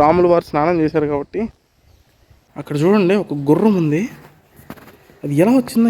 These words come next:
ఇంత అడవిలోకి అర్థం కావట్లేదు. ఇప్పుడు నేను క్లియర్ కట్గా కనుక్కున్నా, ఇది జటాయు తీర్థం కాదు,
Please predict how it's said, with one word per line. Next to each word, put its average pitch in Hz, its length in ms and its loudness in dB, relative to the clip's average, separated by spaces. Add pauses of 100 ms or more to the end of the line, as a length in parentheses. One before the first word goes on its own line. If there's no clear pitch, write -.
ఇంత 196 200 -2
అడవిలోకి 208 340 2
అర్థం 190 240 -6
కావట్లేదు. 135 360 -6 (1200)
ఇప్పుడు 156 200 -2
నేను 165 180 0
క్లియర్ 208 340 4
కట్గా 196 300 0
కనుక్కున్నా, 165 420 -4
ఇది 143 100 -6 (100)
జటాయు 180 440 0
తీర్థం 165 360 -4
కాదు, 147 160 -4